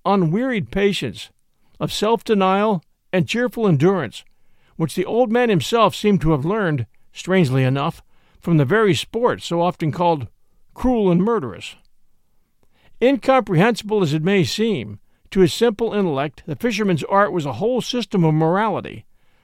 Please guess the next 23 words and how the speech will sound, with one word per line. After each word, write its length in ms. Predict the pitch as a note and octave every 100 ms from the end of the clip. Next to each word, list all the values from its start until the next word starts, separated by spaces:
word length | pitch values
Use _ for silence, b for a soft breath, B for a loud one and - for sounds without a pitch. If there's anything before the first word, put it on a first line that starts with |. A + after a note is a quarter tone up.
| _
a 80 | -
guide 460 | A#2 F3+ G3 A#3 F#3
for 120 | F#3
everyday 400 | G#3+ G#3 F#3+ G#3
life, 400 | F#3 G#3 D#3+ F#2+ - _ _ -
an 100 | C3+
education, 840 | D3 E3 - A3 A#3 - A#2+ - - _ _ _ -
a 100 | F#3
gospel. 680 | B2+ F3 F#3+ - - C#2 - _ _ _ _ _ _ _ -
It 40 |
was 160 | D#3+ E3
all 180 | A3+
any 200 | A3 B3+
poor 360 | G#3 - A#3+ A#3
mortal 340 | G#3 A3 A3
man, 460 | G#3 G3 E3+ D#3+ B2+
woman, 320 | D#3+ F#3+ G#3+
or 240 | G#3 G3+ A3+
child 560 | - A#3 G#3+ C3+ C3+
needed 320 | F3+ G#3+ C#3+
in 120 | D3+ E3
this 220 | G#3 -
world 360 | G#3 D3+ F#2+